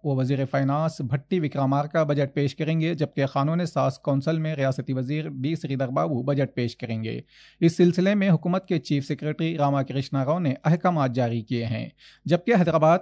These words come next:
کے ایل بی اسٹیڈیم میں اس ماہ کی پچیس تاریخ سے تیس تاریخ تک ارکان اسمبلی اور قانون ساز کونسل کے ارکان کے لیے کھیلوں کے مقابلے منعقد کیے جائیں گے۔ وزیر اعلیٰ اور وزراء بھی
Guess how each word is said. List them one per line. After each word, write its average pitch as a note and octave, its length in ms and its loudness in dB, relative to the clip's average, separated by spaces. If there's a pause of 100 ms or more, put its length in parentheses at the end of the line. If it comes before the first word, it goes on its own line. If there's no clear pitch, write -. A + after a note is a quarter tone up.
کے F3+ 220 2
ایل D3 160 2
بی E3 180 2
اسٹیڈیم D3+ 480 -2
میں D#3 120 0
اس C#3+ 140 -4
ماہ C#3+ 220 2
کی D#3+ 180 -2
پچیس C3+ 440 -2
تاریخ C#3+ 380 -2
سے D3+ 180 0
تیس F3+ 460 -2
تاریخ D3 340 2 (100)
تک E3 240 0
ارکان C#3 340 2 (120)
اسمبلی C#3+ 440 0
اور C#3+ 200 -2
قانون E3 420 -2
ساز C#3 280 -2
کونسل C#3 360 0
کے D#3 120 0
ارکان D3+ 340 0
کے D#3 100 -4
لیے D3+ 180 0
کھیلوں D3+ 340 -2
کے E3+ 140 -6
مقابلے C3+ 520 -2
منعقد D3+ 460 -2
کیے A#2+ 140 0
جائیں A#2 320 -4
گے۔ A2+ 140 -10 (500)
وزیر F3 320 6
اعلیٰ F#3+ 440 8
اور D#3+ 280 4
وزراء D3+ 360 4
بھی D#3 340 2